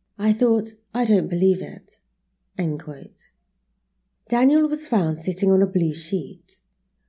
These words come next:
A small bottle, the type that's often used to hold G H B, was found with him. His phone was missing, but clutched in his hand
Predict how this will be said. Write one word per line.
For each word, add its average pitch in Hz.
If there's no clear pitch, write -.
A 233
small 269
bottle, 214
the 208
type 220
that's 208
often 220
used 190
to 185
hold 196
G 190
H 165
B, 156
was 185
found 165
with 170
him. 160
His 220
phone 285
was 269
missing, 180
but 220
clutched -
in 262
his 269
hand 160